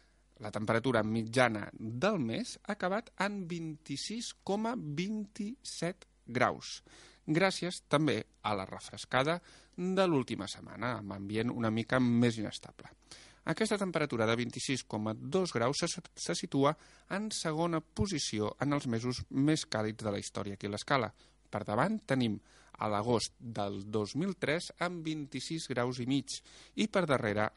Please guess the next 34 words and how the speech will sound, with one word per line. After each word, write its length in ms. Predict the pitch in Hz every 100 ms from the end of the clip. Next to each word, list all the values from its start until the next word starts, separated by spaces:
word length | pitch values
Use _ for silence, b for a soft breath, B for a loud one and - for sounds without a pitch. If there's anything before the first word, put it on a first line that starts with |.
| 123
el 80 | 120
juliol 480 | 117 113 123 104 -
del 320 | 104 98 98
dos 220 | 101 127 190
mil 160 | 190
sis 300 | - 120 123 - B B -
amb 240 | 160 175 -
vint-i-sis 800 | 131 139 135 117 110 - 190 - -
coma 320 | 123 113 104
un 240 | 127 233 - - 113
graus. 400 | 110 - - - _ B B B -
També 300 | 117 120 - -
hem 280 | 104 98 101
de 140 | 113
dir 140 | 143 143 -
que 80 |
en 80 | 113
quant 240 | 98 104 101
a 80 |
precipitacions, 840 | - 120 151 135 117 107 - 107 104
aquest 240 | 104 117 120
juliol 320 | 110 104 104
ha 60 | -
acabat 320 | 107 110 -
amb 160 | 110
quinze 460 | 104 135 147 143 151
coma 240 | - 113 107
vuit 220 | 131 131
litres 380 | 120 123 139 -
per 220 | - 117
metre 240 | 120 117 120
quadrat, 380 | 120 131 127 - B B B B B B 135
una 80 | 135
pluja 380 | 127 120 123